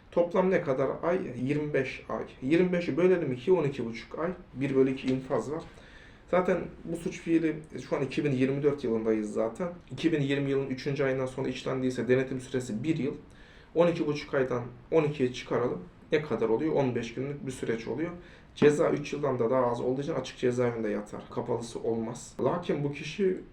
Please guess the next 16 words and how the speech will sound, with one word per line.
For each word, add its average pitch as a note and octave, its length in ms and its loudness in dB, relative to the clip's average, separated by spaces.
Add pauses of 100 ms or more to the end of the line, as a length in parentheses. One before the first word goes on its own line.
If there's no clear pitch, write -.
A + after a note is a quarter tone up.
iki B2+ 260 -6
yıl D3+ 140 0
bir E3 100 2
ay E3+ 100 2
mükerrilere D#3 600 2
özgü C3 280 2
rejim A#2 260 -2
olarak A#2 360 -2
çekerse A2 640 -6 (140)
o D#3 120 4
zaman E3 240 0
şu D#3+ 160 -6
şekilde C#3+ 300 -2
olur. F3+ 140 -2
Üçte D3+ 300 -2
ikisi. - 440 -6